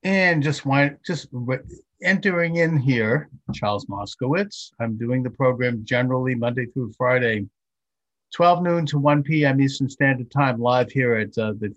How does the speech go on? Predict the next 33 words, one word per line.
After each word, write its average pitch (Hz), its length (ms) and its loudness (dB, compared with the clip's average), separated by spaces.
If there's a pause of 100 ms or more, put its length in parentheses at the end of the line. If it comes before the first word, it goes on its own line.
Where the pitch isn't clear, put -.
flagship 135 480 -2
station, 120 500 -4
which 113 240 -6
is 131 240 0
YouTube, 107 480 -4 (600)
but 120 440 0
all 139 380 4
of 143 140 0
the 135 160 2
other 123 260 2
subscribing 127 760 -2
stations, 135 800 0 (400)
and 113 220 -2
there 120 180 2
are 120 220 2
about 113 300 0
ten 135 260 2
of 135 140 2
them, 151 420 2 (400)
plus 135 320 0
I'm 120 300 -2
live 127 320 2
on 117 340 0 (240)
TikTok, 143 540 0 (680)
and 123 580 2
I 120 180 0
am 117 180 -4
taking 180 440 -2
calls. 190 640 2
I 127 120 2
can 147 180 2
actually 180 480 0
take, 127 420 -2